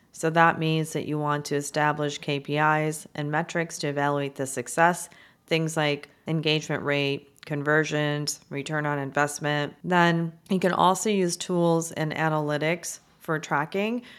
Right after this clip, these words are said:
such as Google Analytics and Tap Influence. And then the other thing is adapting and optimizing the campaign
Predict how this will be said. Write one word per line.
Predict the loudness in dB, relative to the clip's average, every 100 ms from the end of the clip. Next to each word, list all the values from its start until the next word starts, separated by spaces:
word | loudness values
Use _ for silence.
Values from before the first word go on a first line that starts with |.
| -20 -6
such | -4 -2
as | -2 0
Google | 0 2 2
Analytics | 2 0 2 4 6 4 2 -6 -2
and | -2 -2
Tap | -2 -2 -2 -6
Influence. | -6 -4 -2 0 0 0 -4 -10 _ -2
And | -2 6
then | 6 8 4 0 -4
the | -6 0
other | 2 4 2
thing | 2 0 0 -2 -2
is | -2 0 -2 -2
adapting | -6 0 4 4 4 0 2
and | 2
optimizing | 2 2 2 0 2 0 0 -2 -4
the | -4
campaign | -6 -2 -2 -2 -4 -4 -2 -2 -2 -8